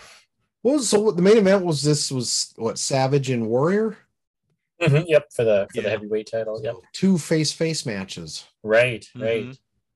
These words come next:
Speaker 2: There, I also remember there was a,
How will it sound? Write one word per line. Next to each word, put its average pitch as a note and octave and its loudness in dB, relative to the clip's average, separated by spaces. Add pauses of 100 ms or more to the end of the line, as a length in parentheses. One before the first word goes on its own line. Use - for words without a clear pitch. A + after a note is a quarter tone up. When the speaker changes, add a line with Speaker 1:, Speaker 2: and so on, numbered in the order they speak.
(3250)
Speaker 2:
There, C#3+ 0
I C#3 2
also G3 2
remember A#2 -6
there A#2 -8
was A2+ -10
a, G#2+ -6